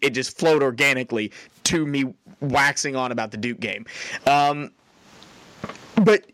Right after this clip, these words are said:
y-, y-, you knew exactly what was gonna happen. And it's so frustrating 'cause you get sucked in every time. Like, I go into the game, I go into every game now. I don't care who it is. When they play N C State, when they play,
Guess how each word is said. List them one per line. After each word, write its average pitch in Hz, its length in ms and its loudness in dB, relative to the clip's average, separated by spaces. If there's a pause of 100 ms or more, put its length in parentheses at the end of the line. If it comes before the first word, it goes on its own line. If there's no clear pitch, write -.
(160)
y-, - 80 -6 (100)
y-, 180 80 -6 (120)
you 202 160 2
knew 214 380 2
exactly 175 720 -2
what 190 180 0
was 175 120 -2
gonna 180 160 -2
happen. 165 460 -2 (460)
And 180 140 4
it's - 280 2
so 226 240 2 (160)
frustrating 208 640 2
'cause 185 180 -2
you 208 100 -4
get 202 220 -4
sucked - 440 -4
in 247 180 -2 (120)
every 220 420 -2
time. 190 440 -2
Like, 180 200 -2
I 208 100 -2
go 196 400 0
into 208 540 -6
the 190 100 0
game, 185 440 -4 (520)
I 175 100 0
go 220 120 -2
into 208 180 -2
every 175 200 0
game 143 180 -6
now. 107 240 -6
I 175 60 0
don't 196 120 -2
care 180 160 -4
who 185 160 -2
it 151 60 0
is. 110 200 -4 (260)
When 160 240 -2
they 175 160 0
play 196 480 -2
N 175 140 -4
C 180 180 -6
State, 180 460 -4
when 135 200 -6
they 175 200 -2
play, 185 480 0